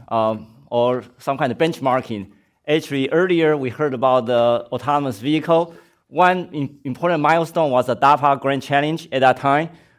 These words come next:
Uh, before the challenge, actually the first time the challenge was launched, no team actually passed. Then the second year, I believe three teams,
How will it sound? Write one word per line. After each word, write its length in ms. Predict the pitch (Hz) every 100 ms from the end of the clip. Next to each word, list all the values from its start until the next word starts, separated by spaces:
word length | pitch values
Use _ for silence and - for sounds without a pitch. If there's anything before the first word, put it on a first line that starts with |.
| _
Uh, 160 | - 131
before 420 | 143 - 175 170
the 240 | 139 143
challenge, 640 | 139 - 156 165 170 - _ -
actually 200 | - 156
the 80 | 131
first 280 | 170 180
time 160 | 180 156
the 80 | 117
challenge 240 | 151 156 139
was 180 | 120
launched, 440 | 117 139 170 - - _ _ _ _ _ _
no 200 | - 156
team 460 | 160 156 143 120 _ _ _ -
actually 300 | 147 139 135
passed. 560 | 143 160 123 - - - -
Then 160 | 143
the 80 | 135
second 340 | - 170 160
year, 340 | 143 175 147 131
I 80 | 123
believe 300 | 120 131 131
three 180 | 143 156
teams, 440 | 160 151 131 131